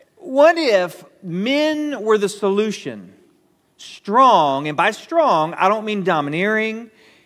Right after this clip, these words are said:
I don't mean overpowering, I don't mean condescending, I don't mean manipulative.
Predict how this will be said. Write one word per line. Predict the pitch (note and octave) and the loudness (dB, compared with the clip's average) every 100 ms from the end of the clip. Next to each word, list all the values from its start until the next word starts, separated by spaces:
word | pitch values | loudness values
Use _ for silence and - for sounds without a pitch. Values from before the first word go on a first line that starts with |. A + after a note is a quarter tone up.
| _ | _
I | - F#3 | 2 2
don't | G#3+ | 2
mean | G3+ | 2
overpowering, | F#3+ D#3+ - - G3+ G#3 G#3+ G#3+ G#3 G#3 G#3+ G#3 _ _ _ _ - | 2 0 -6 0 2 4 2 -2 -4 -6 -10 -16 _ _ _ _ 0
I | E3+ | 2
don't | F#3+ G3 | 2 0
mean | F#3+ F#3+ F3+ | -4 -4 -4
condescending, | F3+ E3 D3+ - A#3 A3+ G#3+ G#3+ G#3+ G#3 | -4 -4 -4 -8 -4 -2 -2 -2 -2 -4
I | D3+ | -2
don't | D#3+ D#3+ | -4 -4
mean | D3+ D3 | -6 -4
manipulative. | D3+ G3 G#3 A3 G3+ G#3 G3+ G3+ G3 F3+ | -4 -2 0 0 0 2 2 4 0 -6